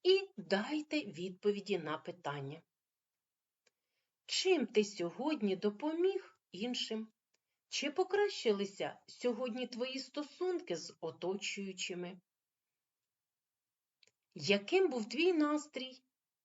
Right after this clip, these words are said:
Яке завдання сподобалося найбільше? Що ти сьогодні виконав? Яких результатів досяг? Про що нове ти сьогодні дізнався?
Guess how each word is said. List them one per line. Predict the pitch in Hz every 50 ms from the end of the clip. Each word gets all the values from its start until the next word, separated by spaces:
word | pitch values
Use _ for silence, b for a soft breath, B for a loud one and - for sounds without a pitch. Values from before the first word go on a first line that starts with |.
| _ _
Яке | 151 160 190 185 185 214 214
завдання | 196 196 233 220 220 214 320 330 359 330 277 226
сподобалося | 196 - - - 185 185 180 214 269 262 302 247 220 214 208 - 196 180
найбільше? | 175 170 160 151 151 151 165 180 226 269 262 - - - - 233 226 _ _ _ _ _ _ _ _ _ _ _ _ _ _ _
Що | - - - - 415 403
ти | - 262 220
сьогодні | - - 214 202 185 190 185 180 160 160 156
виконав? | 139 147 175 240 302 294 - 240 226 214 208 208 208 208 - _ _ _ _ _ _ _ _ _
Яких | 220 285 381 392 392 349 254 - -
результатів | 214 214 247 247 311 339 - - - 254 208 202 - 208 202
досяг? | 208 214 330 330 - - - 185 156 - - _ _ _ _ _ _ _ _ _ _ _ _ _ _ _ _ _ _
Про | - 330 359 185
що | - - - - 339 349
нове | 339 359 359 320 370 381 359
ти | - - 208
сьогодні | 202 - - 180 - - 180 175 175 185 180
дізнався? | 175 180 202 202 - - 202 185 175 180 - - - -